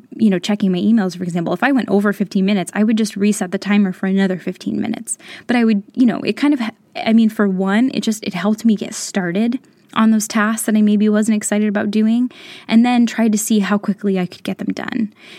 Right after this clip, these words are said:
And so, um, it just kind of, like, was a fun little way of me just, like, motivating myself to do the things, um, that I maybe wasn't super excited about. And if you're anything like me, sometimes I, you know,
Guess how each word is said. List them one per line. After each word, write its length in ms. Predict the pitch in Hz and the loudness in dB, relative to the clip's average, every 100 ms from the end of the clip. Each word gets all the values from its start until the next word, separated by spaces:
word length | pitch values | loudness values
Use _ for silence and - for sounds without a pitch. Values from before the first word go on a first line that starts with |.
| - | -2
And 180 | 220 214 | 2 4
so, 460 | 220 202 202 196 - | 4 4 2 0 -2
um, 340 | 185 180 180 - | -2 -2 -2 -2
it 120 | 214 | 0
just 180 | 226 - | 0 0
kind 160 | 254 | 2
of, 140 | 240 202 | 2 2
like, 220 | 190 202 | 0 0
was 120 | 202 | 0
a 60 | 196 | 0
fun 280 | - 196 196 | 0 0 2
little 200 | 185 180 | 0 0
way 400 | 185 175 180 - | -2 -2 -2 -2
of 220 | 175 190 | -4 -2
me 320 | 196 180 180 | 0 0 -2
just, 200 | 196 - | -4 -6
like, 220 | 180 - | -6 0
motivating 640 | 196 185 190 180 180 180 | 2 2 2 0 -2 -2
myself 500 | 170 165 - 208 311 | -4 -8 -6 -6 -6
to 120 | - 196 | -4 -2
do 180 | 202 190 | -2 -2
the 80 | |
things, 540 | 196 185 180 180 190 - - - | -4 -2 -2 0 -2 -6 -20 -12
um, 280 | - 185 185 | -6 -4 -2
that 100 | 180 | -2
I 80 | 180 | 0
maybe 260 | 185 185 196 | 0 0 0
wasn't 360 | 180 185 190 | -2 -4 -4
super 300 | - 220 180 | -2 0 0
excited 460 | 165 - 175 185 208 | -4 -2 -2 -2 -6
about. 300 | - - 220 _ _ - | -6 -6 -8 _ _ -2
And 140 | 247 254 | 0 2
if 100 | 254 | 2
you're 100 | 240 | 2
anything 340 | 285 302 285 | 2 2 2
like 200 | 208 208 | 2 2
me, 180 | 190 185 | 2 2
sometimes 480 | - 220 240 240 - | 0 0 2 0 0
I, 260 | 214 202 196 | 0 0 2
you 100 | 202 | 0
know, 300 | 185 180 | 0 -2